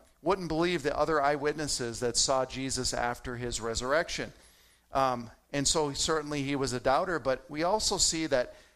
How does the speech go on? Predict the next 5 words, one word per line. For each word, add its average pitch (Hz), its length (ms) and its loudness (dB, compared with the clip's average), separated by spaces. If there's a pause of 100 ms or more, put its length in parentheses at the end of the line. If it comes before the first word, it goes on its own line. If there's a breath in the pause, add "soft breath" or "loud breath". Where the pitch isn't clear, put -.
(120)
uh, 131 160 0
Thomas 185 480 2
struggled. 160 640 2 (340 soft breath)
Uh, 123 280 2 (500)
he, 151 160 -4